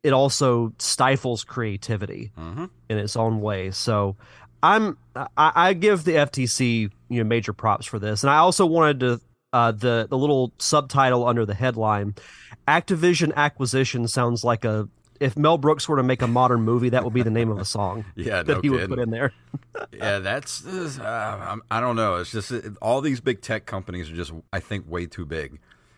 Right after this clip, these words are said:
Speaker 2: at this point, and it's time to start breaking some of these companies up.
Speaker 1: Yep, I totally agree.
Speaker 2: Uh, Joey Image says in the chat room that he wants N C R the game. I've been thinking about that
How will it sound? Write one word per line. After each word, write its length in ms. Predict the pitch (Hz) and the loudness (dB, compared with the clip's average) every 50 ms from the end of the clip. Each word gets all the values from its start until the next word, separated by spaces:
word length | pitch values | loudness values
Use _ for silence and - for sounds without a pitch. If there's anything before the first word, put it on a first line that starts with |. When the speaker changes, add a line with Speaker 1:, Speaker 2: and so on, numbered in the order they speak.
| _ _ _ _ | _ _ _ _
Speaker 2:
at 140 | 87 82 - | -10 -8 -8
this 160 | 78 73 - | -8 -12 -12
point, 380 | - - 85 82 71 73 71 _ _ - | -14 -14 -12 -12 -12 -12 -14 _ _ -10
and 80 | 82 | -8
it's 160 | 80 80 - | -8 -8 -10
time 260 | - - 90 85 82 82 | -6 -6 -6 -4 -4 -6
to 80 | 78 | -10
start 380 | - - - 82 78 73 _ _ | -8 -6 -6 -6 -6 -8 _ _
breaking 400 | 87 82 80 78 - - 76 73 | -6 -6 -6 -6 -8 -12 -14 -12
some 200 | - 101 92 87 | -10 -10 -8 -8
of 40 | 78 | -8
these 160 | 73 71 - | -10 -12 -10
companies 460 | - 90 80 - - 76 76 76 71 | -10 -10 -10 -10 -12 -16 -16 -14 -12
up. 260 | 73 69 67 - - _ _ _ _ _ _ _ _ _ _ _ _ _ _ _ _ _ _ _ _ _ _ _ _ _ | -12 -12 -12 -14 -16 _ _ _ _ _ _ _ _ _ _ _ _ _ _ _ _ _ _ _ _ _ _ _ _ _
Speaker 1:
Yep, 240 | 139 139 131 131 - _ _ _ - | 0 2 2 2 0 _ _ _ -2
I 200 | 104 101 110 107 | -2 0 0 0
totally 420 | - - 120 117 117 117 127 135 | -2 -2 -2 -2 -2 -2 -4 -4
agree. 260 | 143 131 156 180 196 | -4 -4 -6 -6 -4
Speaker 2:
Uh, 140 | 87 85 80 | -4 -6 -8
Joey 360 | 76 73 - 117 117 123 123 | -10 -4 -2 0 0 2 0
Image 200 | 117 117 113 107 | 0 -2 -2 -4
says 240 | - 120 113 104 92 | -4 -4 -4 -2 -2
in 60 | 110 | -6
the 80 | 101 87 | -8 -8
chat 280 | - - 104 98 101 101 | -6 -4 -4 -4 -4 -4
room 200 | 98 98 95 90 | -6 -6 -6 -6
that 100 | 87 85 | -6 -6
he 100 | 104 107 | -4 -4
wants 280 | 104 107 101 - - - - | -2 -4 -4 -6 -8 -10 -8
N 180 | 110 110 113 | -6 -4 -4
C 240 | 104 - - 107 104 | -4 -6 -6 -4 -2
R 240 | 101 101 98 95 92 | 0 2 2 0 0
the 100 | 85 95 | -2 -4
game. 480 | 71 95 90 90 87 82 76 73 67 - _ _ _ _ _ _ _ _ | -6 -6 -4 -4 -4 -6 -8 -10 -12 -18 _ _ _ _ _ _ _ _
I've 240 | 95 110 143 165 160 | 2 2 2 4 4
been 180 | 185 175 147 | 2 2 2
thinking 340 | 117 - 156 156 151 143 123 | 2 0 0 0 2 0 0
about 320 | 120 107 113 101 98 - - | 2 2 2 2 2 0 -2
that 320 | 107 95 92 98 104 - | -2 0 0 -2 -4 -8